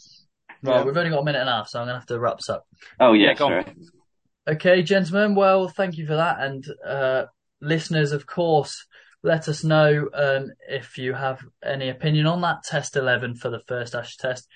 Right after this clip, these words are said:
Speaker 1: which is gonna be exciting in a, hopefully a great summer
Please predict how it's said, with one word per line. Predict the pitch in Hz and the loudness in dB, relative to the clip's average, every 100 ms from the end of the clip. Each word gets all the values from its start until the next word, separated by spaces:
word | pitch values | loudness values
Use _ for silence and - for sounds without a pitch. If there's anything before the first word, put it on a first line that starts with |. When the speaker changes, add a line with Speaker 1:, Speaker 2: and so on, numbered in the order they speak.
| - - | -20 -8
Speaker 1:
which | 147 147 | -6 -6
is | 139 | -4
gonna | 147 | -2
be | 135 | 0
exciting | 135 127 - 156 147 147 147 135 | 0 0 -4 0 0 0 -6 -8
in | - 139 | -6 0
a, | 135 127 _ - _ _ - | 0 0 _ -20 _ _ 0
hopefully | 185 160 160 | 0 0 -2
a | 143 | -2
great | 175 180 175 143 | 0 0 0 -4
summer | - 151 135 127 | -4 -2 0 -4